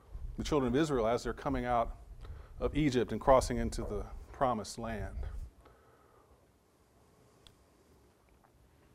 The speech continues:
Growth is essential in the life of a Christian. You know, we always have to be growing. We talk about this a lot, and this is important. This is why we're here.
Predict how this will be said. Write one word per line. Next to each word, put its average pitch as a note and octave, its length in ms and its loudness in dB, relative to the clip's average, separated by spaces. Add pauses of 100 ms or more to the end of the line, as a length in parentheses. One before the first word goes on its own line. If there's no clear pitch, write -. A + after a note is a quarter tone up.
(1300)
Growth D3+ 260 12
is B2 140 2
essential A2+ 580 4 (200)
in A#2 100 -2
the A2+ 80 0
life G#2+ 280 0
of G2 80 -8
a G2 40 -8
Christian. - 480 -4 (1160)
You - 80 -10
know, - 80 -10
we C#3+ 120 -10
always D#3 440 12
have C#3+ 200 12
to B2+ 80 -2
be B2+ 80 4
growing. A#2+ 400 4
We C3+ 140 0 (200)
talk D#3 280 4
about C3+ 200 6
this C3+ 220 0
a B2 60 0
lot, A#2+ 400 2
and A#2+ 180 -6
this C3 200 -2
is A#2 320 -4 (1040)
important. B2+ 600 2
This C#3+ 140 -2
is C3+ 120 0
why D#3 180 6
we're D3+ 140 2
here. D#3 380 -2